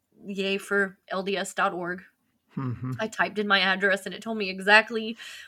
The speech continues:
Speaker 1: what ward I was in and what building to go to and what time it started. Like, yay. <laughs> And I just
Speaker 2: <laughs>
Speaker 1: showed up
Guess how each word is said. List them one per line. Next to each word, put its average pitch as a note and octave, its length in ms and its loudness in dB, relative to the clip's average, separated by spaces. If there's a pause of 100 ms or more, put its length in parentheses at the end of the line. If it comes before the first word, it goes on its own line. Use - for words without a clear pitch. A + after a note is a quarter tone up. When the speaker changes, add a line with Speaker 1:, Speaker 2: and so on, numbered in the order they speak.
Speaker 1:
what G#3 280 4
ward B3+ 220 4
I A3+ 120 10
was G3+ 240 4
in F#3+ 180 2
and F#3+ 140 -4
what F#3 180 0
building C4 380 2
to G#3 60 0
go G#3+ 160 4
to G#3+ 220 -2
and G3 140 -2
what - 160 2
time E4+ 260 8
it - 120 -6
started. G#3 520 4
Like, - 380 4 (540)
yay. A3 480 2 (120)
<laughs> - 760 6
And G#3+ 120 6
I B3 100 10
just C#4 200 2
Speaker 2:
<laughs> - 100 0
Speaker 1:
showed A3+ 220 6
up E4+ 240 10